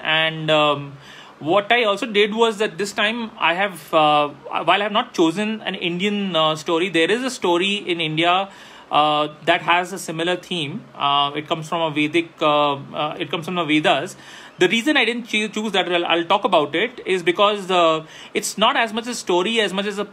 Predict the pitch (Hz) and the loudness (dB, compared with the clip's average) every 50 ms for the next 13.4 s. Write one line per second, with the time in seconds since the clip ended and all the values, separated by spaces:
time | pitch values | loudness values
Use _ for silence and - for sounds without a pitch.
0 | - - 165 156 160 165 165 185 190 165 151 160 170 180 170 139 143 147 151 151 | -12 -14 -12 -10 -8 -4 -2 -2 -2 0 0 0 0 0 0 -2 -2 -2 -4 -4
1 | - - 160 160 196 - - - - - - - - - - 156 160 170 175 175 | -6 -4 -4 -6 -6 -10 -14 -18 -20 -20 -20 -20 -16 -6 -2 0 2 2 0 0
2 | 175 170 165 170 170 160 165 160 156 151 156 - - - - - - 156 202 214 | -2 -4 0 2 4 4 4 4 2 0 -4 -8 -18 -20 -18 -6 0 0 0 0
3 | 214 - - - 196 190 185 - 214 202 - - 262 254 254 240 226 196 226 220 | 0 -2 -4 -2 -2 0 0 0 -2 -2 0 -2 -2 -2 -2 -2 0 2 2 0
4 | 214 - - 196 180 170 160 156 147 143 - - - - - - - - - - | 2 0 2 2 4 2 2 0 -4 -10 -16 -20 -20 -20 -20 -20 -20 -20 -20 -20
5 | - - - 202 208 233 202 208 226 262 277 262 - 240 233 247 - - 170 170 | -8 -6 -2 0 4 4 4 4 2 0 -2 0 0 -2 -2 -2 -4 -2 -2 -2
6 | 160 160 - 202 226 233 226 226 226 220 220 - 190 175 170 190 208 202 190 190 | -2 0 -2 -4 -4 -4 -4 -4 -4 -4 -2 -2 -2 0 0 0 0 -2 -4 -4
7 | 175 175 202 185 165 143 147 139 131 131 - - - - - - - - - 160 | -6 -8 -6 -6 -4 -2 0 0 0 -2 -6 -10 -16 -18 -20 -20 -18 -8 -4 0
8 | 175 214 220 - 247 240 285 294 294 285 262 240 202 202 180 196 - - - 185 | 0 0 0 0 -4 -6 -6 -4 -2 0 0 0 0 0 -2 -2 -2 2 2 2
9 | 175 180 208 214 208 - 185 185 202 196 196 185 180 180 170 151 143 143 143 160 | 2 2 0 -6 -6 -4 -4 -2 -2 -2 0 0 0 0 0 -2 -2 0 0 0
10 | 160 160 156 160 156 156 156 156 151 139 139 175 196 196 202 180 180 175 156 147 | 0 0 0 0 0 0 2 0 0 -2 -4 -6 -6 -4 -4 -4 0 0 2 2
11 | 151 151 - - 175 165 165 156 160 160 - 170 170 165 156 165 156 147 151 180 | 0 0 -2 0 0 0 0 0 -2 -4 -4 -4 -4 -2 -2 -2 -2 -2 -2 -6
12 | 170 160 160 156 - - - - 156 147 151 143 - - 180 180 185 190 - - | -6 -6 -6 -8 -10 -10 -6 -4 -4 -4 -4 -6 -6 -6 -6 -6 -6 -8 -6 -2
13 | - 156 160 170 170 165 165 | 0 0 0 0 -2 -6 -12